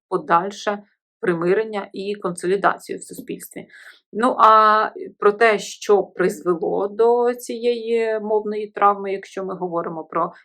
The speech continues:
радянський період, я нагадую, що я написала книжку і зараз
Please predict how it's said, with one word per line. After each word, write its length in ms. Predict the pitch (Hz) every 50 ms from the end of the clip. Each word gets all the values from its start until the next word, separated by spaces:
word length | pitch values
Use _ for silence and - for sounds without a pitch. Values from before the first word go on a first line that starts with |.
| _ _
радянський 560 | - 175 165 - 170 165 180 185 185 - 254
період, 360 | - - 247 247 254 254 254 254
я 120 | - 180
нагадую, 380 | 170 175 170 208 220 208 226 214
що 340 | 196 - - 180 180 175 - -
я 200 | 175 175 185 185
написала 440 | 160 - - - - 190 190 180
книжку 480 | 170 - - 247 269 269 - _ - 202
і 140 | - - 180
зараз 340 | - 202 226 226 208 208